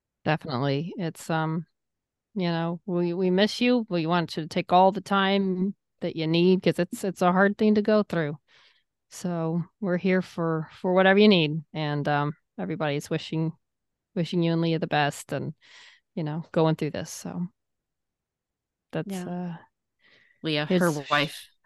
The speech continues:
Speaker 3: to whom
Speaker 1: uh,
Speaker 3: she is married.
Speaker 1: that's
Speaker 3: Yeah.
Speaker 1: right.
Speaker 3: Mm.
Speaker 1: I believe we,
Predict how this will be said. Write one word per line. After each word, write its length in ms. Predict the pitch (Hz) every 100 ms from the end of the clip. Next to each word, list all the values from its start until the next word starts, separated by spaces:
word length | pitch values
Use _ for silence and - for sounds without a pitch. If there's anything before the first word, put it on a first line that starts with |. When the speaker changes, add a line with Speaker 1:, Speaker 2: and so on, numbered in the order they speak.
| -
Speaker 3:
to 80 |
whom 100 | 185
Speaker 1:
uh, 120 | 196 196
Speaker 3:
she 160 | 156
is 140 | 147 147
married. 280 | 143 143
Speaker 1:
that's 260 | 185 175 -
Speaker 3:
Yeah. 60 | 175
Speaker 1:
right. 160 | - -
Speaker 3:
Mm. 200 | 151 131 123 -
Speaker 1:
I 40 | 175
believe 360 | 180 165 180
we, 300 | 190 185 170